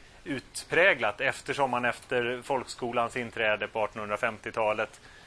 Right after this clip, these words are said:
skapade en enhet genom att, eh, plocka bort dialektala skillnader och försöka skapa en enhetlig historia,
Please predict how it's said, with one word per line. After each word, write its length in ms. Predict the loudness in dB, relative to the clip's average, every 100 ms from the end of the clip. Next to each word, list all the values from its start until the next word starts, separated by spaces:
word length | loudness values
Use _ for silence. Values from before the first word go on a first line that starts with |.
| -14
skapade 720 | 6 10 10 10 8 8 4 -2 -6
en 140 | -2
enhet 580 | -2 -2 -4 -8 -12 -14 -14 -20 -20 -10
genom 520 | 0 4 4 4 6
att, 340 | 4 4 -2
eh, 300 | 2 4 4 0 -4 -20 -20 -20 -20 -4
plocka 360 | -2 0 2 4
bort 360 | 4 2 -6
dialektala 1160 | -8 -4 4 6 6 6 6 8 8 8 8 6
skillnader 680 | 4 0 0 2 2 0 -2
och 140 | -2
försöka 460 | -4 0 0 2 0
skapa 400 | 4 4 4 2
en 80 | 2
enhetlig 640 | -2 -2 -2 -2 -2 -6
historia, 760 | -4 -4 -4 -4 -2 2 2